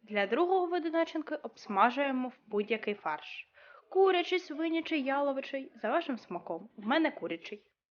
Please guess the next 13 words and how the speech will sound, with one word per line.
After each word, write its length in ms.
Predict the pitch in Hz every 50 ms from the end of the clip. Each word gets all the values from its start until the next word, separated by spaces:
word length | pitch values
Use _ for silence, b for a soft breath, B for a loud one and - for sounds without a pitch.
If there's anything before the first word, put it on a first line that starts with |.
| _ _ _ _ _ _ _ _ _ _ _ _ -
Додаємо 580 | 262 240 254 254 311 320 311 330 339 285 262 247
дрібно 360 | 226 247 262 254 269 277 269
порізану 500 | 285 302 302 294 262 240 247 233 233 233
червону 500 | 240 - 302 302 285 285 277 254 254 269
цибулю, 720 | 269 - - 370 285 240 - 208 196 190 185 180 190 214 233 _ _ _ _ _ _ _ _ _ _ _ _ -
перець, 560 | 240 220 214 214 208 208 214 - _ - _ _ _ _ _ _ _ _ _ _
кукурудзу. 840 | - - 269 302 - 370 339 262 240 220 220 208 - - 233 226 - _ _ _ _ _ _ _ _ _ _ _ _ _ _ _ _ _ -
Виливаємо 600 | - 220 220 226 240 247 269 285 302 294 277 254 247
томатний 440 | 247 254 254 254 254 254 - 247
сік 220 | 240 - 285 254 -
чи 140 | - 254 247
томатну 420 | - 240 233 226 226 - 233 220
пасту. 580 | - - - 214 208 214 208 - - - 285